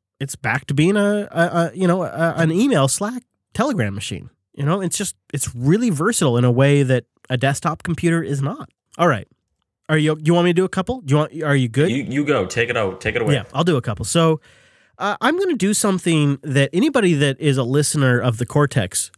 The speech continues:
Speaker 1: podcast, I have it linked in the show notes, uh, is maybe familiar with. And I, I, I don't normally do this kind of thing, but I've decided to do, in the spirit of Cortex, a year of theme.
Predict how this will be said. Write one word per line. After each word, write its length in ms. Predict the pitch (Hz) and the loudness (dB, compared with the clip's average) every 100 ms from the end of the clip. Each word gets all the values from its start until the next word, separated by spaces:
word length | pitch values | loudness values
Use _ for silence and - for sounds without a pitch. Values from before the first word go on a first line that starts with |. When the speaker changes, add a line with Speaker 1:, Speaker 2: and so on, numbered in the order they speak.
| - | -4
Speaker 1:
podcast, 540 | 117 104 110 - - | -2 -2 -4 -6 0
I 80 | 123 | 2
have 120 | 123 | 2
it 80 | 117 | 2
linked 180 | 123 113 | 0 0
in 80 | 104 | -4
the 60 | |
show 180 | - 120 | 0 2
notes, 320 | 107 95 95 - | 2 0 -4 -2
uh, 400 | 127 98 98 95 _ | -2 0 -4 -8 _
is 580 | - 120 110 104 95 - | -2 2 2 0 -2 -6
maybe 240 | 131 127 113 | 0 0 0
familiar 320 | 123 110 104 | -2 -2 0
with. 140 | 107 139 | -2 0
And 140 | 165 | 0
I, 60 | 190 - | 0 -2
I, 120 | 190 | -2
I 60 | 180 | 0
don't 180 | 202 190 | 0 2
normally 360 | 151 165 156 | 4 4 2
do 220 | 127 120 123 | 2 2 2
this 180 | 151 - | 0 0
kind 260 | 165 151 | 2 2
of 100 | 156 | 2
thing, 240 | - 165 170 | 0 0 2
but 140 | 165 | 0
I've 100 | 156 | 0
decided 400 | 160 208 240 196 | 0 -2 -2 -4
to 60 | 147 | -2
do, 400 | 143 139 131 131 _ _ _ _ _ _ - | 2 4 2 0 _ _ _ _ _ _ 0
in 200 | 151 139 | 2 2
the 40 | |
spirit 280 | 127 190 185 | 2 0 0
of 100 | 160 | 0
Cortex, 560 | - 120 107 98 101 - - _ _ _ - | 0 0 0 -6 -6 -14 -18 _ _ _ -2
a 120 | 135 | 2
year 320 | 131 127 151 135 | 4 4 4 4
of 140 | 107 | 0
theme. 320 | - - - | -6 -10 -12